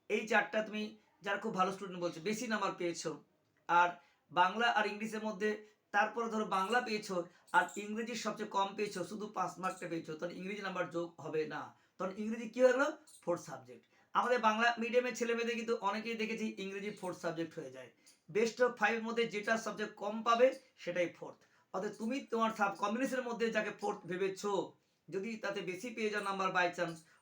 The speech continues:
ওটি কিন্তু ফোর্থ হবে না। এইটা তোমাদের প্রথমে মাথায় ঢুকিয়ে নিতে হবে। তাহলে এটা আশা করি অনেকে ক্লিয়ার হচ্ছে যে ফোর্থ সাবজেক্টে কিন্তু ফেল করলেও ফেল, আর ফোর্থ সাবজেক্ট তুমি নিজে ঠিক করতে পারবে না। Best of five-এর পরে যে সিক্স নাম্বার যে সবচেয়ে কম পেয়েছো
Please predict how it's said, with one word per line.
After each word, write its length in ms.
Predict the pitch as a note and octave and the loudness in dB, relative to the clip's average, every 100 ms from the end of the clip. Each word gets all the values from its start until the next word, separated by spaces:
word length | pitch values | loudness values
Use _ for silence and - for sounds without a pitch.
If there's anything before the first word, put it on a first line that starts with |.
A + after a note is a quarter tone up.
| - | -8
ওটি 200 | F3+ G#3 | -6 -6
কিন্তু 200 | F#3+ E3+ | -8 -8
ফোর্থ 400 | - E3 E3 - | -4 -4 -4 -10
হবে 280 | D3 D#3 D3+ | -6 -4 -4
না। 300 | D3+ A#2 - _ _ _ _ - | -6 -12 -18 _ _ _ _ -4
এইটা 220 | G#3+ B3 | 0 0
তোমাদের 260 | A3 G#3 F#3 | 0 -4 -6
প্রথমে 240 | F3+ F#3 | -6 -4
মাথায় 240 | E3+ F3+ F3 | -4 -4 -4
ঢুকিয়ে 260 | E3+ D#3+ | -6 -6
নিতে 120 | D#3 | -8
হবে। 260 | C3 C3 B2+ _ _ _ | -8 -10 -16 _ _ _
তাহলে 180 | - G#3+ G#3+ | -8 -6 -4
এটা 240 | A3+ A3+ | 4 6
আশা 160 | A3 A3 | 6 2
করি 240 | A3 A3+ | -2 -2
অনেকে 280 | G3 A3 A3+ | -2 -2 -2
ক্লিয়ার 200 | A3 G#3+ | 0 0
হচ্ছে 160 | G#3+ | -2
যে 60 | G3+ | -6
ফোর্থ 360 | - G#3 A3+ - | -6 -6 -2 0
সাবজেক্টে 480 | G3+ F3 G3+ - | 0 0 -6 -6
কিন্তু 400 | G3 F#3+ G3 G3 - _ _ - | -8 -6 -6 -6 -10 _ _ -8
ফেল 200 | G#3+ A3 | -6 -4
করলেও 360 | G3+ F#3+ F#3+ | -4 0 0
ফেল, 260 | F#3 F#3 F3 E3 _ - | -2 -4 -4 -8 _ -2
আর 160 | D#3+ E3+ | 0 2
ফোর্থ 200 | A#3 B3 | 2 4
সাবজেক্ট 540 | - A3+ F#3+ A#3 A3+ - _ - | 6 4 4 0 0 -8 _ -8
তুমি 200 | A3 G#3+ | -4 -2
নিজে 360 | G#3 G#3+ B3+ | -2 2 2
ঠিক 280 | - A3 - | 2 -4 -4
করতে 300 | G#3 E3+ G3 | -8 -6 -6
পারবে 400 | - F3+ F3 F3 | 0 2 2 2
না। 280 | E3+ E3+ - _ _ - | 0 -2 -6 _ _ -4
Best 280 | C#3 A#3 - | 4 4 4
of 160 | A#3+ A#3 - G#3 | 0 0 0 2
five-এর 280 | G#3+ A3 - - | 2 0 -4 -2
পরে 420 | F#3+ G#3 E3+ - _ _ _ D#3 | 0 2 0 -6 _ _ _ -20
যে 120 | C#3+ | -12
সিক্স 320 | - A#3+ - - | -6 -6 -6 -4
নাম্বার 300 | G3+ F#3+ F#3 | -2 0 -2
যে 100 | F#3 | -2
সবচেয়ে 280 | F#3+ F3 F3+ | -6 -6 -8
কম 300 | - G#3+ A3 | -4 -4 -2
পেয়েছো 360 | G3+ F#3+ E3+ | -2 0 -2